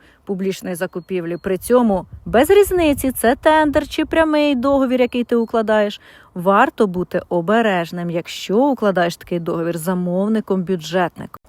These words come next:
А продовжимо ми наш аналіз цієї цікавої теми в наступному відео.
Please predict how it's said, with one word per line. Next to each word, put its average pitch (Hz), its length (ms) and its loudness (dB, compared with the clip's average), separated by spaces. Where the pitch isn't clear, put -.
А 214 120 4
продовжимо 320 720 4
ми 277 140 4
наш 220 280 4
аналіз 220 480 4
цієї 202 400 2
цікавої 208 1000 2
теми 202 460 0
в 320 60 -4
наступному 285 880 -4
відео. 285 640 2